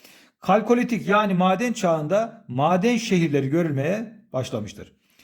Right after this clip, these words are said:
Sonrasında idari şehirler, liman şehirleri, savunma şehirleri, dini şehirler, eğitim şehirleri ortaya çıkmış. Sanayi devriminden sonra sanayi şehirleri ve ardından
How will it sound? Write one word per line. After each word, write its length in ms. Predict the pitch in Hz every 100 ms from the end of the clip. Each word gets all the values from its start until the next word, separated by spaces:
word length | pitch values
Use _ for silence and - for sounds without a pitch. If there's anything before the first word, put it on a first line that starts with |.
| _ _ _
Sonrasında 640 | - 220 269 233 226 208
idari 460 | 185 165 180 196 226
şehirler, 480 | 214 196 139 117 -
liman 280 | 113 156 190
şehirleri, 680 | 202 220 196 165 131 135 - _ _ _
savunma 580 | - - 180 208 220 233
şehirleri, 560 | - 214 180 156 151
dini 300 | 156 190 226
şehirler, 580 | 220 190 160 135 190 208 - - -
eğitim 400 | 151 170 233 214
şehirleri 400 | - 196 175 156
ortaya 420 | 160 170 170 151
çıkmış. 460 | 151 175 202 233 - - _
Sanayi 640 | - - - 190 240 254 196
devriminden 460 | 190 170 160 156
sonra 580 | 156 220 214 233 269 - _
sanayi 600 | - - - 196 226 240
şehirleri 520 | - 190 156 120 104 - _ _ _ _ _ _
ve 180 | 135 214
ardından 840 | 196 196 185 190 165 214 226 -